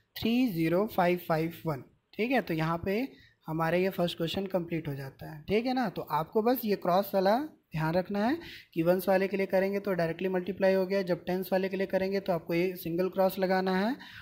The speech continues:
उसके बाद जब आप जो हंड्रेड वाले प्लेस के लिए करेंगे तो आपको डबल क्रॉस लगाना है, या तो आप क्रॉस का यूज़ करें या फिर वहाँ पे ज़ीरो भी कर सकते हैं, ठीक है ना?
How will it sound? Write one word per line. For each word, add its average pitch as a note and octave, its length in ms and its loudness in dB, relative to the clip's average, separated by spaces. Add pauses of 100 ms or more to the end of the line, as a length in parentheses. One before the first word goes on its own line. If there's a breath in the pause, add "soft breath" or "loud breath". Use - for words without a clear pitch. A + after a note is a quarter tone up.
(120)
उसके F#3+ 300 2
बाद E3+ 360 4 (260 soft breath)
जब F3+ 240 6
आप A3+ 260 4 (420)
जो E3 160 -2
हंड्रेड F3+ 340 6
वाले A3 200 6
प्लेस F#3+ 240 0
के - 80 -6
लिए F3 120 2
करेंगे D#3 340 -4
तो D#3 120 -8
आपको D#3+ 240 0
डबल F3+ 300 2
क्रॉस D#3 320 -4
लगाना D3+ 300 -8
है, D#3+ 140 -10
या D#3 120 -4
तो D#3+ 140 -4
आप D#3+ 180 -4 (320)
क्रॉस D#3 220 -2
का G#3 100 0
यूज़ G#3+ 260 0
करें A3 260 2
या G3 180 0
फिर G#3+ 180 -2
वहाँ F#3+ 160 2
पे C4 200 -2
ज़ीरो G3+ 280 4
भी D3+ 100 0
कर D3+ 140 -8
सकते - 360 -14
हैं, C3+ 160 -16 (200)
ठीक G3+ 160 -2
है A3 80 0
ना? B3 160 2